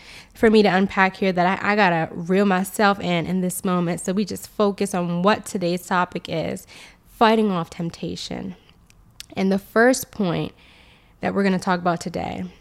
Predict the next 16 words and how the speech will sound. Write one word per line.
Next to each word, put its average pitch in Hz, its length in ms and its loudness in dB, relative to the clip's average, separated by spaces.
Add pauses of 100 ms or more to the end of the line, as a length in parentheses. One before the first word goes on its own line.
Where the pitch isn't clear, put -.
(160)
before 254 760 4 (260)
we 190 680 -2
read 170 540 -2 (680)
in 180 600 -2 (260)
verse 220 380 0
two, 160 560 -4 (340)
verse 214 440 -2
one, 160 240 -6 (180)
chapter 226 400 2
one, 175 300 0
chapter - 320 -8
two, - 360 -12 (520)
the 196 100 -4
Lord 208 320 0
has 240 240 -4
told 170 720 -2